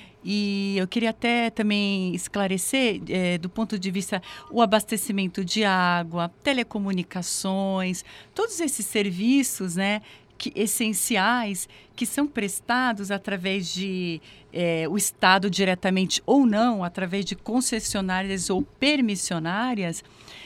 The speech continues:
Então, é bom a gente esclarecer que o importante é a greve ter esse, esse foco, né, esse, eh, não deixar a sociedade sofrer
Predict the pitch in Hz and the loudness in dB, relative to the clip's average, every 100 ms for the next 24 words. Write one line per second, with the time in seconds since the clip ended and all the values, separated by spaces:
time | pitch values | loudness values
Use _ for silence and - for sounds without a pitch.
0 | - 196 202 - 311 254 - 196 220 269 | -8 -4 -2 2 2 2 -2 -2 2 2
1 | 233 220 - - 196 185 180 - - 262 | 0 -2 -4 -6 -4 -2 -2 -2 -2 -2
2 | 233 - - - 226 180 156 190 220 - | -2 -6 -18 -6 -2 -2 -2 -2 -2 -2
3 | 185 - 190 226 - - - - 175 170 | -6 -2 0 0 0 -4 -4 -4 -2 -2
4 | 160 156 - 170 175 170 170 170 175 214 | -2 -4 -6 -4 0 2 2 0 -2 -6
5 | - - - - 180 180 - 175 180 - | -8 -18 -14 -2 0 0 -2 -6 -6 -6
6 | - 196 208 - 180 - - 196 190 - | -4 -2 -2 -2 -4 -4 -4 -4 -4 -6
7 | - 175 185 - - 277 - - - 160 | -4 -2 -4 -6 -8 -8 -10 -20 -10 -4
8 | 180 208 196 - 202 190 - - - 143 | -4 -2 -6 -6 -6 -6 -8 -18 -8 0
9 | 160 160 156 147 - - 175 185 226 285 | 2 2 0 -2 -4 0 4 4 4 2
10 | 277 - - 170 170 - 180 208 220 - | -2 -12 -4 0 0 0 0 0 -2 -4
11 | 165 - 185 - 170 151 160 160 180 165 | -4 -4 -4 -4 -4 0 2 2 2 0
12 | 202 208 - - - - 202 - - 151 | -4 -4 -10 -18 -6 0 2 0 -4 -4